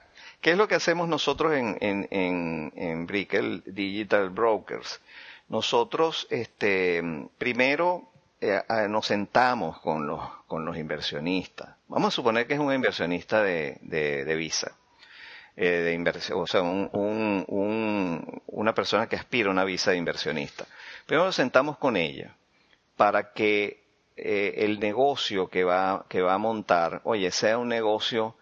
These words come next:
este, productivo. Y eso depende mucho de la actitud que va a tener la persona hacia el negocio, que el negocio le interese, que lo quiera, o sea, que no sea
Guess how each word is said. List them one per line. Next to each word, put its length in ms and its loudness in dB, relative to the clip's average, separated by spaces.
este, 420 -2
productivo. 840 -4
Y 120 -2
eso 240 2
depende 480 0
mucho 340 -2
de 120 2
la 80 4
actitud 460 -6
que 100 4
va 80 4
a 40 -4
tener 260 0
la 100 2
persona 380 -2
hacia 180 -2
el 80 -2
negocio, 480 -2
que 80 0
el 120 -2
negocio 360 -2
le 100 0
interese, 560 0
que 100 2
lo 200 0
quiera, 600 2
o 60 -12
sea, 260 2
que 120 0
no 140 0
sea 420 2